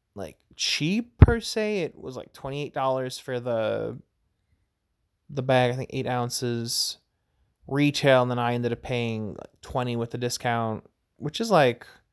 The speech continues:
for specialty coffees, like, all right, that's, like, probably fine. It's,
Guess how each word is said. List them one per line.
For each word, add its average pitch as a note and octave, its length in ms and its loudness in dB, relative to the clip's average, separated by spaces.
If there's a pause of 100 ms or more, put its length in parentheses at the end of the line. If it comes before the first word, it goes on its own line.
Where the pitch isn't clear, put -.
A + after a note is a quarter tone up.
(540)
for F3+ 80 -6
specialty G3 420 4
coffees, D3 360 2
like, - 220 -8 (120)
all F#2+ 80 -10
right, G2 160 -12 (180)
that's, - 160 -18
like, D#2 140 -16 (140)
probably - 240 -20
fine. - 320 -20
It's, - 340 -18